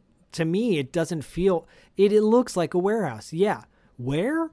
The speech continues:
The warehouse. But it doesn't give off that aura about it. They do a really good job of making you feel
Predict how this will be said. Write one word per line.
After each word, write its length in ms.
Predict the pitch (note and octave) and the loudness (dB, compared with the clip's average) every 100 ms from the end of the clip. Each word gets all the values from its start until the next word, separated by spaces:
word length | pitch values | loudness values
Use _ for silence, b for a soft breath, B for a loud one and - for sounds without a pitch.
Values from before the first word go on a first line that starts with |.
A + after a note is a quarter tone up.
| _ | _
The 160 | C#4 F4+ | 2 6
warehouse. 800 | F4 F#4 F4+ B3 F3+ C#3 A#2 - | 8 8 6 2 0 -2 -4 -8
But 480 | D3 A3+ A#3+ E3 F3+ _ | -2 2 4 4 0 _
it 160 | E3+ D#3 | -4 -2
doesn't 560 | F#3+ F#3+ A3 F#3+ - - _ _ _ _ _ _ _ - | 0 0 -2 -2 -6 -18 _ _ _ _ _ _ _ 0
give 200 | F3 F3 | 2 4
off 240 | F#3 F#3+ | 2 0
that 200 | F3+ D3+ _ | -2 -6 _
aura 580 | D3+ F#3 B3 C#3+ G2+ F#2+ - | 2 6 6 4 -2 -14 -14
about 340 | A#2+ A2+ G2+ | -12 -10 -12
it. 160 | G2 G2 - | -14 -18 -6
They 140 | D3+ | -4
do 220 | D3+ F#3+ | 0 2
a 40 | E3+ | 2
really 340 | C#3+ D#3+ E3 | 2 0 0
good 220 | D3+ D#3 | 0 -4
job 480 | C3 D3 E3 D#3+ C3+ | -4 -4 -2 -2 -2
of 180 | B2+ A2 _ b b b | -6 -10 _ b b b
making 560 | C3 C#3+ D3+ E3+ D#3 D3 | -6 -4 -4 -4 -4 -4
you 140 | C#3 | -6
feel 320 | - C#3+ C#3 | -6 -4 -4